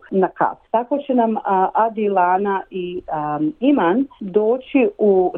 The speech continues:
Springvale, u B H centar, jedanaesti, jedanaestog dvanaestoga, gdje ćemo napraviti jednu prigodnu zabavu, a, gdje će sav novac, a, prikupljen od, a, ula-, ulaznica biti također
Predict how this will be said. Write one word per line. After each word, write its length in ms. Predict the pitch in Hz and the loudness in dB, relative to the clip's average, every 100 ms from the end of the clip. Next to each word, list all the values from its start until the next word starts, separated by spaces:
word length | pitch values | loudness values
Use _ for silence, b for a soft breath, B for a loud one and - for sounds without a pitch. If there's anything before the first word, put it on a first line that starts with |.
| - | -8
Springvale, 580 | - 233 226 185 170 247 | 0 2 2 2 2 0
u 80 | 226 | 0
B 180 | 185 175 | 0 0
H 180 | 165 156 | -2 -2
centar, 420 | 208 262 302 277 262 - b b | 0 0 2 0 -2 -10 b b
jedanaesti, 680 | 220 202 196 202 196 - 170 - | -2 0 0 0 -2 0 -2 -2
jedanaestog 680 | 185 180 180 185 185 165 165 | 0 2 2 0 0 -2 0
dvanaestoga, 960 | 160 156 208 302 285 - 247 233 214 214 B B | 0 0 2 0 0 -2 -2 0 -2 -6 B B
gdje 200 | 220 254 | 0 0
ćemo 240 | 262 247 220 | 2 0 0
napraviti 640 | 220 220 262 240 226 220 | 0 0 0 0 0 2
jednu 220 | 202 208 | 2 0
prigodnu 640 | - 247 240 240 196 175 160 165 | 0 0 2 2 2 2 2 0
zabavu, 640 | 165 165 208 320 302 294 277 B B B B | 0 2 2 2 2 0 -2 B B B B
a, 340 | 226 220 214 208 | 0 2 2 0
gdje 220 | 190 214 | 0 0
će 180 | 220 208 202 | 0 0 0
sav 200 | 254 240 | 0 2
novac, 380 | 233 226 240 240 - - | 4 4 2 -2 -4 0
a, 320 | 190 185 185 185 | 2 2 0 -2
prikupljen 600 | - 220 226 214 214 202 - | -2 -2 -2 -2 0 0 0
od, 200 | 185 180 | 0 0
a, 520 | 185 - 175 170 165 - | -2 0 0 2 0 0
ula-, 320 | 214 226 202 196 | 0 2 2 2
ulaznica 800 | 196 220 254 240 247 247 220 190 - | 2 4 2 2 0 2 0 0 -2
biti 400 | 180 202 208 196 | -2 -2 -2 -4
također 540 | 185 165 175 165 180 | -4 -2 2 0 0